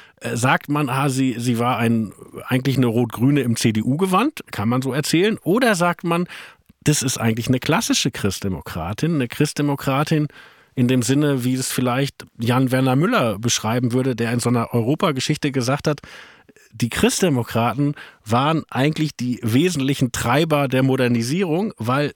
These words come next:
die Integration kultureller Liberalisierung ohne die Zerstörung von Institutionen, das ist eine Spezialität von Christdemokraten gewesen. Also,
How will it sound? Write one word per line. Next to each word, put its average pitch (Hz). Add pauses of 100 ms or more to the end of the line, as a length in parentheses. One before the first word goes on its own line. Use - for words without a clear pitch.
die 117
Integration 160 (100)
kultureller 151
Liberalisierung 135 (540)
ohne 220
die 147
Zerstörung 165
von 156
Institutionen, 180 (120)
das 175
ist 170
eine 156
Spezialität 151
von 110
Christdemokraten 98
gewesen. 87 (360)
Also, 165